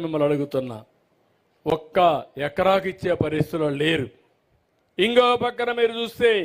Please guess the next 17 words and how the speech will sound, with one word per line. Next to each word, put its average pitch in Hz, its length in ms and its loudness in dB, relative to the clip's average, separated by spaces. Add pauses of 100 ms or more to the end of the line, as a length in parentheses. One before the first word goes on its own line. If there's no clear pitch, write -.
(800)
ధాన్యం 240 480 2
పండిస్తే 233 440 0 (180)
డబ్బులు 240 300 6
ఇచ్చే 247 180 -2 (100)
పరిస్థితి 220 400 -2
లేదు. 180 200 2 (1300)
అప్పులు 190 340 -2
పెట్టిపోతే 170 520 -2 (840)
పదహారు 190 540 2
వందల 175 280 0 (180)
డెబ్బై 151 380 0
నాలుగు 151 340 0
కోట్ల 151 240 0
రూపాయలు 180 460 4
అప్పులు 175 320 -2
కట్టి 190 280 4 (1040)
మళ్ళీ 175 300 0